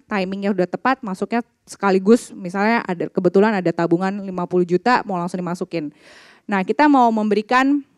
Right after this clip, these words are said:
eh, perspektif bahwa at the end of the day, yang paling ber-, banyak diuntungkan adalah orang-orang yang melakukan investasi secara berkala. Kenapa? Karena memang timing the market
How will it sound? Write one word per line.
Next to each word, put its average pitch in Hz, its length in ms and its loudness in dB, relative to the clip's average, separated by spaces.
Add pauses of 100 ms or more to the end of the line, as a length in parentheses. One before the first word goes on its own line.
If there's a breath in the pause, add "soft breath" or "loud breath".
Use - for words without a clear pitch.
eh, 190 400 0
perspektif 214 560 2
bahwa 190 400 8 (460 soft breath)
at 214 160 2
the 220 80 6
end 220 160 4
of 214 80 -4
the 202 80 0
day, 320 480 4 (240)
yang 220 240 -2
paling 220 480 2 (160)
ber-, 214 260 0
banyak 202 300 2
diuntungkan 214 560 4
adalah 240 400 4
orang-orang 202 560 2
yang 247 160 0 (400)
melakukan 196 400 0
investasi 196 480 -4
secara 190 240 -2
berkala. 175 480 0 (480 soft breath)
Kenapa? 214 420 2
Karena 240 300 0
memang 247 400 2 (640)
timing 208 320 2
the 196 80 2
market 202 400 2